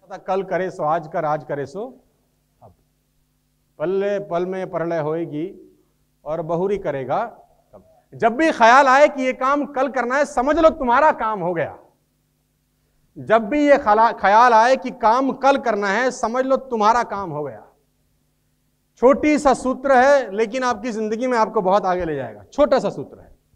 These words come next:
जब भी तुम्हारे दिमाग में ये ख्याल आए कि ये काम कल करना है,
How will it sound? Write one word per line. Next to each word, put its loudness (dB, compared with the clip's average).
जब -2
भी 0
तुम्हारे 0
दिमाग -2
में -4
ये -2
ख्याल 0
आए 2
कि -10
ये -2
काम -4
कल -6
करना -14
है, -20